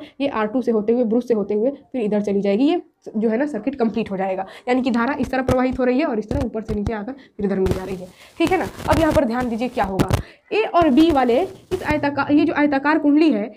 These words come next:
इस आयताकार कुंडली के सिर्फ ए और बी वाले हिस्से को देखिए, ये ए और बी वाला हिस्सा है।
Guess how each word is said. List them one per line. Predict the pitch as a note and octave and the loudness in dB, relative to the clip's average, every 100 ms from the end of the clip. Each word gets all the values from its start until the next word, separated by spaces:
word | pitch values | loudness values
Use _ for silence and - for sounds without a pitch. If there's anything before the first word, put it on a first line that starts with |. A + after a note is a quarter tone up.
| - | -10
इस | D#4 | -4
आयताकार | D#4+ D#4 B3+ A3+ | -2 0 0 0
कुंडली | D#4+ D4 D#4+ | 4 6 6
के | F#4 D4+ | 4 0
सिर्फ | F4+ D4+ - | -4 -4 -6
ए | F#4 | -2
और | E4 D4 | 0 2
बी | D4+ | 2
वाले | D4 B3+ | 4 2
हिस्से | A#3+ A#3+ | 0 0
को | A3 | 0
देखिए, | G#3 G3+ G3+ | 0 0 -2
ये | B3 | -2
ए | D4 D#4 | -2 -2
और | B3+ | 0
बी | A#3+ | 2
वाला | A#3+ A3+ | 2 2
हिस्सा | G#3+ G#3 | 0 -4
है। | F#3+ | -10